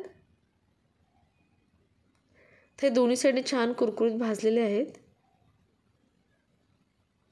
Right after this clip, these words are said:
आणि आपण एका बटाट्यामध्ये चमचा घुसून बघितलं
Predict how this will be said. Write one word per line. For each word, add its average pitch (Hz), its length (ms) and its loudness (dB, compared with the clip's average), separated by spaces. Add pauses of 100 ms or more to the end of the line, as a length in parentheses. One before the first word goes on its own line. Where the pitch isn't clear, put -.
(2750)
आणि 220 180 0
आपण 254 420 0
एका 240 240 0
बटाट्यामध्ये 240 580 0
चमचा 254 420 0
घुसून 269 320 0
बघितलं 226 360 2